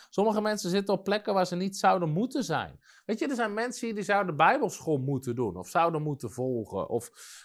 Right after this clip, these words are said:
weet je, dat zijn dingen die ze zouden moeten doen, maar ze zijn bang voor kritiek.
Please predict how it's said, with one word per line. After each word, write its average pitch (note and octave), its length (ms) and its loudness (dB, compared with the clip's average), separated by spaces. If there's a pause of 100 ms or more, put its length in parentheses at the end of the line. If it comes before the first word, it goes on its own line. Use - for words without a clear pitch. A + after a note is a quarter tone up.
weet E3 160 0
je, - 340 0 (180)
dat G#3 160 0
zijn B3+ 140 -4
dingen B3 200 -6
die A3+ 80 -2
ze E3+ 160 -6
zouden F#3+ 400 0
moeten G3+ 280 0
doen, G3+ 220 2
maar D#3+ 160 -4
ze E3+ 120 -4
zijn D3 240 -4
bang F3 300 0
voor F3+ 160 0
kritiek. D#3+ 720 -6